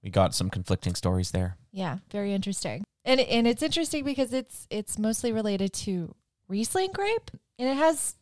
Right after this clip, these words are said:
Speaker 2: some of the same tasting notes and characteristics as a Riesling. So that's pretty interesting.
Speaker 1: Yeah, and, and I think we'll mention a little bit more later on, but there's a couple other grapes that this is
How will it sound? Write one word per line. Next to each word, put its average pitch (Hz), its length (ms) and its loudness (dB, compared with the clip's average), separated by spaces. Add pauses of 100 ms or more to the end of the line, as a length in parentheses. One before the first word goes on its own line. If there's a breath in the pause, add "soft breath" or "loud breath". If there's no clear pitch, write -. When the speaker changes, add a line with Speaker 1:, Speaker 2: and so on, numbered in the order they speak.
(140)
Speaker 2:
some 311 460 4
of 302 140 4
the 285 100 6
same 254 540 2
tasting 226 500 0
notes 185 480 0
and 185 300 -4
characteristics - 920 -4 (100)
as 226 360 -2
a - 40 -6
Riesling. 190 540 -8 (160)
So 208 80 -10
that's 220 180 -4
pretty 165 220 -6
interesting. - 480 -10 (420)
Speaker 1:
Yeah, 95 260 6 (100)
and, 117 320 4
and 127 220 4
I - 80 6
think 147 180 0
we'll 123 80 4
mention 107 320 4
a 95 80 2
little 98 140 4
bit - 100 -2
more 95 220 2
later 95 200 2
on, 98 160 4
but 95 140 0
there's 95 140 -2
a 92 40 0
couple 104 260 2
other 95 180 4
grapes 98 300 2
that - 120 -4
this - 160 -2
is - 180 -4